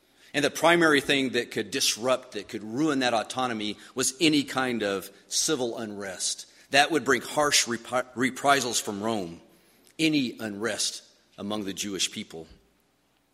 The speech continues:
And Jesus, with his increasing popularity and his increasing influence, threatened to disrupt their comfortable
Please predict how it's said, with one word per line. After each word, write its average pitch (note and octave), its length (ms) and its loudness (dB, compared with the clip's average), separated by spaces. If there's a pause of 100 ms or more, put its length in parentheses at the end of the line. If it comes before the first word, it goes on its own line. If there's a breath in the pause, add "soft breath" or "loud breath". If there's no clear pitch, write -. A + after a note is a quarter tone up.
(260)
And G2 140 -8
Jesus, A#2+ 720 -2 (500 soft breath)
with C#3+ 120 -2
his D#3 160 6
increasing D3+ 580 4
popularity A#2+ 840 0
and G2 120 -8
his A#2+ 160 -4
increasing C3 640 0
influence, A#2 720 -2 (200 loud breath)
threatened C#3 540 -2 (180 loud breath)
to A2+ 120 -4
disrupt A#2+ 580 0 (140)
their G#2+ 260 0
comfortable G2 800 -12